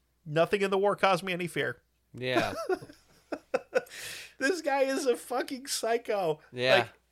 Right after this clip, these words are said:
Speaker 1: if this happened not in wartime, he'd be in jail. But because it happened during a war and he's a drunk asshole, like, it's great. <sighs> So in January of nineteen forty-three,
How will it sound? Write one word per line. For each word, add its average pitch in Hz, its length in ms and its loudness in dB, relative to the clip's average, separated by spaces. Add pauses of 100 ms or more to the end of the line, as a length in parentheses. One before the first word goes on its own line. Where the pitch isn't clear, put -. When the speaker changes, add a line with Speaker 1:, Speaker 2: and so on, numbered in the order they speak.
(180)
Speaker 1:
if 220 200 6
this - 180 4
happened 262 460 2
not 190 280 2
in 214 180 4
wartime, 247 600 2 (120)
he'd 254 240 -6
be 330 180 0
in 233 120 -2
jail. 156 360 0 (760)
But 269 380 -2
because 220 560 -2 (200)
it 208 100 2
happened 208 340 2
during 185 200 2
a 175 60 0
war 180 420 4 (540)
and 156 120 0
he's 170 140 0
a 170 60 -6
drunk 156 280 2
asshole, 180 680 0
like, 151 180 -4
it's 185 160 -10
great. 180 300 -4 (2000)
<sighs> - 40 -10 (1300)
So 208 120 0
in 165 80 0
January 226 440 4
of 160 60 0
nineteen 180 340 0
forty-three, 156 720 0